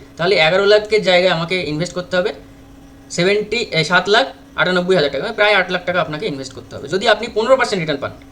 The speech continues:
সেটা একটা স্মল ক্যাপ ক্যাটাগরির ভালো অ্যাক্টিভ ফান্ডে কিন্তু আপনি পেতে পারেন। তো এই যে আপনার এই গোলে পৌঁছতে গেলে, লক্ষ্যে পৌঁছতে গেলে আপনি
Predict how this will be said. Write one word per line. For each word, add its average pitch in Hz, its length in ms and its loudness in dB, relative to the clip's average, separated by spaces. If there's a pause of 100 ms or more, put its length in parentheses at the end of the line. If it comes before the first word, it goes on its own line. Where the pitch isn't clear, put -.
(260)
সেটা 190 200 0
একটা 202 340 2
স্মল 180 280 0
ক্যাপ 202 180 0
ক্যাটাগরির 185 480 0 (340)
ভালো 165 220 0
অ্যাক্টিভ 180 340 0
ফান্ডে 170 220 -4
কিন্তু 170 340 -8 (120)
আপনি 160 200 -8
পেতে 123 200 -6
পারেন। - 180 -10 (480)
তো 214 140 6
এই 226 300 0
যে 233 200 0
আপনার 202 380 2
এই 208 120 6
গোলে 185 260 2
পৌঁছতে 185 400 -2
গেলে, 117 200 -4
লক্ষ্যে 160 260 -2
পৌঁছতে 180 340 -4
গেলে 156 240 -2
আপনি 180 400 -4